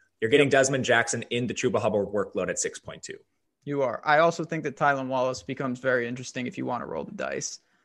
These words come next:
Speaker 1: Agreed.
Speaker 2: Um, all right. Yeah, let's go Indiana quickly. What do you think happens in B Y U Coastal Carolina? I think
Speaker 1: The
Speaker 2: B Y U,
Speaker 1: game, the
Speaker 2: I think they
Speaker 1: game
Speaker 2: roll 'em personally, but
Speaker 1: B Y U?
Speaker 2: Yeah.
Speaker 1: I bet B Y U.
Speaker 2: Okay.
Speaker 1: I'm a, I know I'm a traitor. I bet B Y U.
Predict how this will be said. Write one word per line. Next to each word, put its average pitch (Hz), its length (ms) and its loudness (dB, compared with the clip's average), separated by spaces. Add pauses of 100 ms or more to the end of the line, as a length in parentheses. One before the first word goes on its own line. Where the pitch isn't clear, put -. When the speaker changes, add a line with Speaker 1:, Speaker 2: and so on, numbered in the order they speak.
(260)
Speaker 1:
Agreed. 127 260 0
Speaker 2:
Um, 131 280 -8 (340)
all 135 120 -2
right. - 220 -4 (220)
Yeah, 143 180 0
let's 180 240 0
go 175 200 0
Indiana 143 600 -2 (480)
quickly. 143 600 4 (380)
What 165 120 6
do 220 80 8
you 226 40 6
think 208 180 2
happens 185 300 6
in 160 120 4
B 156 100 8
Y 156 160 10
U 143 140 4
Coastal 135 360 0
Carolina? 113 600 0 (420)
I 165 80 8
think - 140 8
Speaker 1:
The 170 140 8
Speaker 2:
B - 0 -
Y 156 140 10
U, 185 180 8
Speaker 1:
game, 214 420 2
the 143 160 2
Speaker 2:
I - 80 6
think 190 220 8
they 196 100 10
Speaker 1:
game 139 180 2
Speaker 2:
roll 139 360 2
'em 127 120 -4
personally, 117 580 -4
but 110 180 0
Speaker 1:
B 139 120 6
Y 135 180 8
U? 135 360 4 (320)
Speaker 2:
Yeah. 131 260 0 (300)
Speaker 1:
I 113 100 6
bet 120 180 6
B 95 100 2
Y 82 160 -2
U. 73 160 -4 (420)
Speaker 2:
Okay. 131 80 -2
Speaker 1:
I'm 127 120 4
a, 135 140 6
I 147 100 6
know 170 160 6
I'm 165 120 6
a 156 40 4
traitor. 104 520 4
I 110 80 -4
bet 101 180 0
B 90 80 -6
Y 80 160 -4
U. 78 240 -8